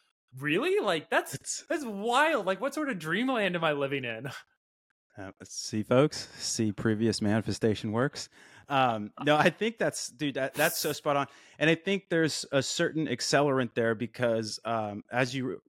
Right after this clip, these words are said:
Speaker 2: uh, alluded to earlier, um,
Speaker 1: <clears throat>
Speaker 2: CrossFitters are very big gearheads. Like, I have lifters, I have wraps where, uh,
Speaker 1: Mm-hmm.
Speaker 2: you know, if I'm doing heavy deads, I'm not trying,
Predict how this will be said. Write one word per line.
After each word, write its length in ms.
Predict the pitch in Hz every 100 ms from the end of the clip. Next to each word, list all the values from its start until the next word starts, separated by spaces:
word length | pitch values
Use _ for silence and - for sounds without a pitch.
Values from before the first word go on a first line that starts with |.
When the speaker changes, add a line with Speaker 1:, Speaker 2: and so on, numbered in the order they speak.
| _ 127
Speaker 2:
uh, 180 | 120 -
alluded 300 | 127 127 117
to 160 | 123 -
earlier, 520 | 123 131 120 110 104 - - - -
um, 240 | 123 110
Speaker 1:
<clears throat> 60 | -
Speaker 2:
CrossFitters 580 | 143 156 - 123 117
are 160 | 110 101
very 360 | 92 123 127 113
big 240 | 107 101
gearheads. 520 | 117 113 104 101 90
Like, 240 | 104 98 - _ _
I 120 | - 131
have 320 | 123 104 104
lifters, 680 | 139 131 - 110 104 101 95
I 160 | 131
have 320 | 127 123 107
wraps 500 | 107 127 120 120 -
where, 440 | 123 110 107 101 131
uh, 260 | 104 107
Speaker 1:
Mm-hmm. 60 | 107 113
Speaker 2:
you 140 | 131
know, 80 | 127
if 100 | 113
I'm 100 | 127
doing 180 | 123 117
heavy 240 | 113 120 113
deads, 380 | 127 120 113
I'm 80 | 110
not 180 | 113 -
trying, 380 | - 113 110